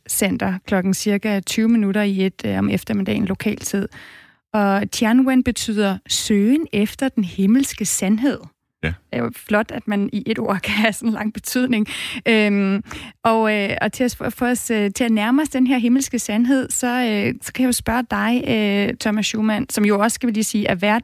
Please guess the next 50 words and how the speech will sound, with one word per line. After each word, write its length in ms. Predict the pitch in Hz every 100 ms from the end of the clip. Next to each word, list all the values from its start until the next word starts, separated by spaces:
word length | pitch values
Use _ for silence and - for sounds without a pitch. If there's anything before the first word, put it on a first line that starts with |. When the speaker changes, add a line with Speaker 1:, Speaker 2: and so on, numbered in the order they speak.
| -
Speaker 1:
på 120 | 226
programmet 520 | 240 - 202 226 226
Den 100 | 214
Nye 160 | 208 208
Rumalder 440 | 196 196 208 -
her 120 | 202
på 100 | -
Radio 240 | 196 185 190
fire. 360 | - 180 196 - - - - _
Øhm, 420 | 226 202 196 196 - -
hvad 180 | 202 262 -
er 100 | 233
det, 200 | 294 277
kineserne 520 | - 226 262 247 233
vil 160 | 196 208
på 120 | 220
Mars? 440 | 180 269 202 - _ _ _ _ _ _ _ _
Speaker 2:
Jamen, 460 | 78 71 78 76 87
altså, 240 | 101 95 98
som, 480 | - 107 101 98 - - -
som 140 | -
mange 140 | 101
andre 160 | 101 127
nationer, 340 | 113 123 120
som, 260 | 85 98 92
som 360 | - 92 80 -
sender, 300 | - 98 90 -
eller 160 | 80 71
som 200 | - 82
de 160 | 110
andre 200 | 92 101
nationer, 320 | 101 87 90 73
der 60 |
er 40 | 80
jo 40 |
ikke 120 | 92
så 60 | -
mange 280 | 90 76 90
faktisk, 300 | 78 76 -
det 60 |
er 40 | 82
jo 140 | 78 78
faktisk 260 | 80 80 -
nærmest 180 | 80 82
kun 140 | 92
U 120 | 85 76
S 80 |
A, 100 | 85
der 120 | 78 71
har, 180 | 67